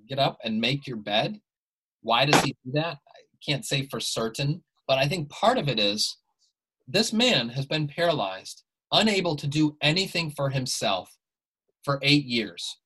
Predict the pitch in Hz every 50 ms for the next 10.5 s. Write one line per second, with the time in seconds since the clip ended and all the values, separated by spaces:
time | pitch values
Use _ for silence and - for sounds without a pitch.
0 | _ _ _ _ _ _ _ _ _ - 143 151 151 151 143 - - 196 214 214
1 | 170 143 135 143 135 143 165 196 208 190 151 147 147 127 127 135 139 135 135 127
2 | 120 - _ _ _ - - 147 147 170 160 - 156 147 151 143 147 143 - -
3 | 110 107 - - 110 107 - - - - 131 135 143 143 143 - 143 139 139 139
4 | - - _ _ _ _ - - - - 143 143 143 151 135 131 120 113 - -
5 | 135 123 113 113 107 110 113 123 123 117 107 - - 101 92 92 87 - _ _
6 | _ _ _ _ _ _ _ _ _ _ - 127 127 - 180 196 - - 208 160
7 | 143 - - 151 147 147 143 143 135 120 117 110 - _ _ _ _ _ _ _
8 | _ _ _ _ _ - 123 127 120 117 123 151 190 214 - - - 165 151 143
9 | 131 127 - - 110 107 104 - 131 131 135 135 131 131 127 - _ _ - -
10 | 117 110 107 107 107 107 - - -